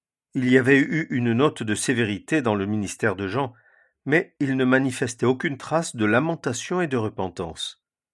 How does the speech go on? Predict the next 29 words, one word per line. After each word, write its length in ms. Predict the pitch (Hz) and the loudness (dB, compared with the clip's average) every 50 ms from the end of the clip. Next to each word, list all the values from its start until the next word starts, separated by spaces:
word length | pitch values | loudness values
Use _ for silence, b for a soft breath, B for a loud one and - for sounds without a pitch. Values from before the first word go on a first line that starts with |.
| _ _ _ _ _ _ _ _ _ | _ _ _ _ _ _ _ _ _
Jésus 400 | - 101 107 117 110 107 123 127 | -6 -2 0 0 0 4 4 4
était 180 | 123 123 - 127 | 4 4 2 0
venu, 480 | 104 120 127 135 156 185 202 - _ _ - | 0 0 0 0 -2 -2 -4 -6 _ _ -8
plein 160 | 101 92 90 | -6 -4 -4
de 100 | 90 101 | -4 -6
grâce 400 | 92 92 92 113 113 113 - - | -4 -2 0 0 0 -2 -4 -8
et 60 | 98 | -6
de 100 | 87 95 | -4 -2
la 160 | 95 95 92 | -2 -2 -2
joie 280 | 90 87 104 123 135 123 | -4 -2 0 0 2 2
de 100 | 107 104 | 2 0
la 100 | 98 95 | -2 -2
délivrance, 760 | 85 92 98 98 107 107 107 143 160 170 170 - - - _ _ _ _ _ _ _ _ _ _ _ _ _ _ _ _ - | -2 -4 -4 -4 -4 -4 -2 -2 -2 -2 -4 -8 -14 -18 _ _ _ _ _ _ _ _ _ _ _ _ _ _ _ _ 0
et 120 | 147 151 | 2 2
il 140 | 156 156 160 | 4 2 2
ne 80 | 156 151 | 2 2
montrait 520 | 151 151 147 147 - - 170 175 - - - | 2 0 -2 -2 -4 -4 -4 -4 -4 -4 -6
aucun 260 | - 156 - 151 135 | -6 -2 0 -2 -2
signe 380 | 120 - - - 180 175 160 139 | -2 -4 -6 -4 -2 0 0 0
réel 320 | 113 120 123 131 151 160 | 2 2 2 2 2 2
de 100 | 131 127 | 0 -2
bonheur. 540 | 113 98 101 101 95 98 95 92 90 - _ _ _ _ _ _ _ _ _ _ _ _ _ _ _ _ _ - | 0 0 0 0 0 0 -2 -4 -6 -10 _ _ _ _ _ _ _ _ _ _ _ _ _ _ _ _ _ -4
Il 140 | 165 170 151 | -2 -2 -2
trouvait 320 | - - 147 131 120 117 | -4 -6 0 2 2 2
plutôt 320 | 113 - - 160 - 185 | 2 0 -4 -2 0 0
moyen 380 | 165 147 127 113 110 113 131 156 | 2 2 2 2 2 0 0 0
de 160 | 151 127 110 | 0 0 -2
discréditer 920 | 95 98 120 151 - - - - 151 135 131 135 - - - 107 92 87 | -2 -2 -6 -10 -10 -10 -8 -8 -6 -6 -6 -8 -8 -6 -2 -2 -2 0
l'un 400 | 87 98 110 123 139 165 180 - | 0 0 0 0 0 -2 -4 -10